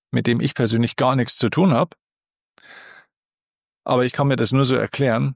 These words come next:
der diese Sache im Endeffekt auch ignoriert hat.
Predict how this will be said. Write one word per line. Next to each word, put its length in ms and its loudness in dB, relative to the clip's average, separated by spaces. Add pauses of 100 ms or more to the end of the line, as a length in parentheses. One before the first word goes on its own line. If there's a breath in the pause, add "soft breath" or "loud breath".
der 300 -2
diese 580 0
Sache 560 0
im 80 -4
Endeffekt 640 -2
auch 420 0 (260)
ignoriert 560 0
hat. 200 -14